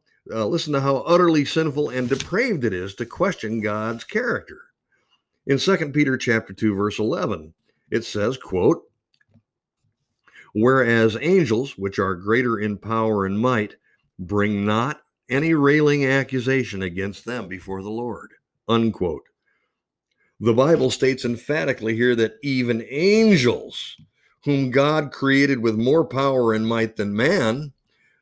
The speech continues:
dare not bring railing accusations or dare to question God's authority, motives,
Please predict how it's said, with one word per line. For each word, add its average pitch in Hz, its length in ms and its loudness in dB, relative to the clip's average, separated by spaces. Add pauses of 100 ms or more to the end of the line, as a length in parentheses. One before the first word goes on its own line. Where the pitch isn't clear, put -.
(140)
dare 151 300 6
not 143 360 2
bring 131 280 2
railing 127 520 2
accusations 120 840 -2 (240)
or 131 180 0
dare 131 380 4
to 147 100 2
question 143 460 -2
God's 120 320 0
authority, 170 560 2 (280)
motives, 151 460 0